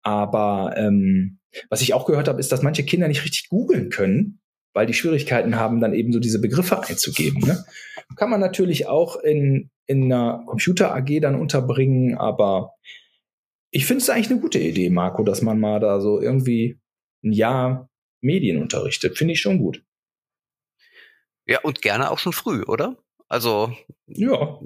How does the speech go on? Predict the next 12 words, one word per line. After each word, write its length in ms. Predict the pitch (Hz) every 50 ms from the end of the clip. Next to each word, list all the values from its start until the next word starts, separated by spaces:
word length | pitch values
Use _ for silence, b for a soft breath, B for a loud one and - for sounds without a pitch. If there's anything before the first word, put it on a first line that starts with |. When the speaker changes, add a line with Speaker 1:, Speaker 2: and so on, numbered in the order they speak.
| - -
Speaker 2:
nicht 220 | - 131 143 -
erst 180 | 147 135 - -
mit 200 | 135 120 - -
Computer 420 | - 123 - - 156 151 175 -
A 60 | -
G, 240 | 156 - 175 175 185
sondern, 520 | 165 160 160 160 151 147 143 139 139 135 -
also 180 | - 104 113
im 160 | 123 110 113 104
Grunde, 440 | - - 110 113 120 139 165 175 -
ich 60 | -
meine, 240 | 147 170 170 165 160